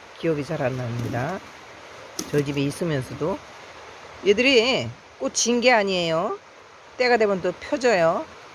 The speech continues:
아주 오래 가지요. 댄섬. 얘들은 아주 그냥 분재처럼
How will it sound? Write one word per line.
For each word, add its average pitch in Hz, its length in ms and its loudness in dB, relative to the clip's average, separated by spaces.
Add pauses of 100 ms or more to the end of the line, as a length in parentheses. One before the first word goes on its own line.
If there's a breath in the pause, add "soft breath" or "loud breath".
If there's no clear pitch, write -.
(240)
아주 185 320 0
오래 180 220 2
가지요. 151 600 0 (1600)
댄섬. 151 800 0 (1900)
얘들은 151 240 0
아주 151 280 0
그냥 160 240 -2
분재처럼 175 840 -2